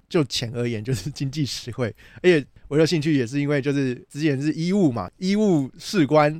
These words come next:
我就一直很想要复习啊，就或是再钻研一下。然后他昨天讲到一些很有趣的领域，就是，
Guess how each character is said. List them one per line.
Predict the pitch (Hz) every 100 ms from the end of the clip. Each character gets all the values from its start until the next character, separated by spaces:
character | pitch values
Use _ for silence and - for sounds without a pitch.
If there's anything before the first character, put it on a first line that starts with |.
| -
我 | 151
就 | 214
一 | 269 196
直 | 240 151
很 | 143 143
想 | 190 117
要 | 147
复 | - 208 135
习 | - 113
啊， | 110 104
就 | 117 147
或 | 151
是 | 156 147
再 | _ 147 135 123 120 139
钻 | 165 175
研 | 120
一 | 110
下。 | 110 113
然 | 104
后 | 113 139 135 _ _
他 | 147
昨 | 139
天 | 139 143 _
讲 | 117 110
到 | 139
一 | 135
些 | 131 127 123 135 _ _ _
很 | 139
有 | 151
趣 | 123 147
的 | 127
领 | 107
域， | 113 113
就 | 104 117
是， | 120 117 107